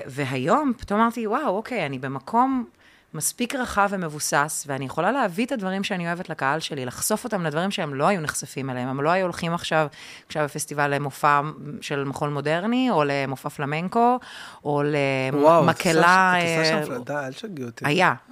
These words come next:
Speaker 1: היה נגמר, לא
Speaker 2: לא.
Speaker 1: ראית? אין
Speaker 2: לא,
Speaker 1: יותר.
Speaker 2: אני יודע, אבל זה היה פלמנקו?
Speaker 1: <laughs> היה,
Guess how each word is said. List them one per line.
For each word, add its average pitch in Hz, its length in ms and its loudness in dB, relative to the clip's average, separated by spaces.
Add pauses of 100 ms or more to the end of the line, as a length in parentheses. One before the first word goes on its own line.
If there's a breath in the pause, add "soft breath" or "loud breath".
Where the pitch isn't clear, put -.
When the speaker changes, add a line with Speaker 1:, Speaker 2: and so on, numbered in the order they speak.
Speaker 1:
היה 170 240 0
נגמר, 175 520 2
לא 135 80 0
Speaker 2:
לא. 170 140 6
Speaker 1:
ראית? 196 260 4
אין 185 180 6
Speaker 2:
לא, 202 60 10
Speaker 1:
יותר. 220 120 6
Speaker 2:
אני 170 140 4
יודע, 175 320 6
אבל 147 140 0
זה 131 220 2
היה 147 200 2
פלמנקו? 160 520 -2 (120)
Speaker 1:
<laughs> - 60 -20
היה, 127 180 -4